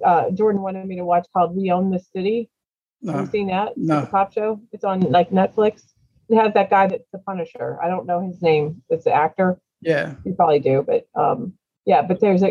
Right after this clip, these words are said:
Speaker 1: a cop show out, and it's about, it's, I think it's a true story about Baltimore, uh, police, um, and, like, the corruption in the police. And so I,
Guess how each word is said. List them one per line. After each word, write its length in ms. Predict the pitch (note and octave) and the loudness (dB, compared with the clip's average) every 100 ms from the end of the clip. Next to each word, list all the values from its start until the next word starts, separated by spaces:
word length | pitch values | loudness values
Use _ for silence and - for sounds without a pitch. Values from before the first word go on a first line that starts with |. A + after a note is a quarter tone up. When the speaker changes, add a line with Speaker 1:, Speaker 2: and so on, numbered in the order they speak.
| - | 2
Speaker 1:
a 80 | F#3 - | -2 0
cop 240 | F#3+ F#3 | -4 -4
show 200 | E3+ D#3+ | -6 -2
out, 180 | D3+ - | -2 -2
and 100 | F#3+ | -4
it's 80 | G#3 | -4
about, 340 | G3 G#3 - | 0 0 2
it's, 200 | A3 _ _ _ - | -2 _ _ _ -10
I 40 | A#3 | -4
think 160 | G4 B4 | 0 0
it's 140 | A#4+ | -2
a 40 | |
true 180 | - C4 | -4 -4
story 360 | A#3+ C#4+ C#4 A#3 | -4 -2 2 2
about 300 | G3 F3+ F3+ F#3 | 2 0 0 -2
Baltimore, 840 | G#3 A3 A3 G#3 F#3+ F3+ - F3 | 0 0 -2 -2 0 0 0 2
uh, 320 | E3 D3 F3 _ _ _ | 2 2 -2 _ _ _
police, 340 | A3 A3 B3 _ _ _ - | 0 2 0 _ _ _ -2
um, 460 | G3+ F3+ E3+ G#3+ - _ _ _ - | 0 2 -2 -6 -10 _ _ _ -2
and, 180 | F#3+ F#3 | 0 2
like, 160 | F3+ | 0
the 80 | F#3+ | -2
corruption 760 | - G3 F3+ - A#3+ A#3+ A#3 - _ - | -6 -2 -2 -2 -4 -2 -4 -8 _ -6
in 160 | G#3+ | -2
the 140 | F#3+ F3+ - | -2 -2 -4
police. 320 | F3+ A3 C4 _ _ _ _ _ - | -4 -4 -4 _ _ _ _ _ -6
And 240 | F3+ F3 | -4 -2
so 260 | G3 F#3+ F3+ | 2 4 4
I, 160 | - | 2